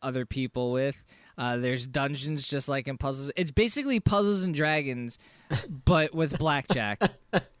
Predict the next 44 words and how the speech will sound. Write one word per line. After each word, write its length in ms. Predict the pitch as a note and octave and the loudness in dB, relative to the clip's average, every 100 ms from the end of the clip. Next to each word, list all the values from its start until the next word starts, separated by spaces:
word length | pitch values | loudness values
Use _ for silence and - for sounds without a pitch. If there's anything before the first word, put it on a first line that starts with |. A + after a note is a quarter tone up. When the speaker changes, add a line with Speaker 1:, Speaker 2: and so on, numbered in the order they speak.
| _ | _
Speaker 1:
that's 460 | C#3 D3 C4+ D4 | 0 2 2 -2
the 140 | C#4 A#3 - | -4 -6 -2
Speaker 2:
That's 280 | D#3+ - | 0 2
Speaker 1:
only 220 | - E3 E3 | 2 4 6
way 80 | |
to 60 | A#2+ | 8
Speaker 2:
amazing. 160 | G#2+ - | 6 0
Speaker 1:
describe 460 | A#2+ - B2 A#2 | -4 -2 -2 -2
it. 140 | A2 - | -6 -2
Yeah, 200 | D3 C3+ | -2 0
so 240 | - D#3 - - - - | 0 0 -2 -10 -18 0
I, 260 | G3+ G#3 - _ | 2 2 -2 _
I 160 | F#3+ G#3+ | 4 4
didn't 160 | C4+ | 4
know 140 | C#4 C#4 | 4 4
what 100 | B3+ | 4
it 60 | |
was 140 | A3 F#3+ | 2 0
gonna 160 | G#3 | -2
be. 160 | E3+ F#3 | 2 4
I 80 | F3+ | 4
heard 320 | F3+ G#3 F3 | 2 0 -2
someone 280 | - G#3+ G3+ | -2 0 0
talking 300 | E3+ D#3 F#3+ | 0 -2 -2
about 200 | F3+ F3+ | -2 0
it, 40 | |
I 120 | C#3+ C#3 | 0 -2
think, 220 | E3+ D#3+ | -2 -2
on 120 | D#3 | -2
the 60 | C#3 | -2
Giant 260 | C#3 C3 | -2 0
Bombcast, 500 | A#2+ B2 B2 C3+ B2+ | 0 -2 -2 -4 -4
and 80 | C3+ | -2
I 40 | C3+ | -4
was 120 | C3 | -4
like, 120 | C#3 | 0
"All 120 | B3 | 2
right, 260 | B3 F#3+ F#3 | 4 4 2
yeah, 160 | F#3+ F3+ | 2 2
let 120 | F#3+ | 0
me 100 | G#3+ | 0
check 220 | G#3+ G3+ | 0 0
this 160 | F#3 - | -2 0
out." 260 | F3+ F3 | 2 0